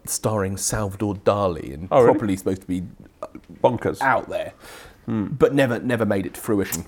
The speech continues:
Speaker 2: So, uh,
Speaker 1: An unfilmable book, you know.
Speaker 2: David
Speaker 1: Um,
Speaker 2: Lynch's film, I,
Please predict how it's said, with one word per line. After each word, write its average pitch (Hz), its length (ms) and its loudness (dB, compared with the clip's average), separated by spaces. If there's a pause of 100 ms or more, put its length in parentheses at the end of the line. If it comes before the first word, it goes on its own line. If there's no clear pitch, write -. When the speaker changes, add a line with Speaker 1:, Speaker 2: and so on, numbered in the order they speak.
(480)
Speaker 2:
So, 160 240 8
uh, - 240 6
Speaker 1:
An 165 140 6
unfilmable 127 880 2
book, - 340 -2 (1200)
you 113 120 2
know. 87 140 0 (360)
Speaker 2:
David 233 300 6
Speaker 1:
Um, 151 160 6
Speaker 2:
Lynch's 156 440 0
film, 104 400 4
I, 101 160 6